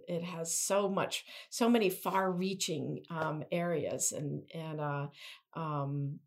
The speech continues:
and yeah, it's just, it's just such an amazing program. And,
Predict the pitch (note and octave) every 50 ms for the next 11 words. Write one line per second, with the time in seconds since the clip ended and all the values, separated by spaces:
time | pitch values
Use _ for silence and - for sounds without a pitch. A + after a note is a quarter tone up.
0 | _ - - - E3 D#3+ D#3 D#3 D3 - - G#3+ F#3 C#3 - - - G3 F3+ -
1 | - G#3+ F#3 - - - - G3 F3 - - A3+ G#3+ - - - - - B3 B3
2 | - B3 A3 G#3 G3 F3+ F3+ F#3 F3 F3+ E3+ E3+ - F#3+ E3 E3+ E3+ D#3 C#3 C3
3 | B2+ D3 E3 - - - - - - - G#3 G#3 A3 G#3 -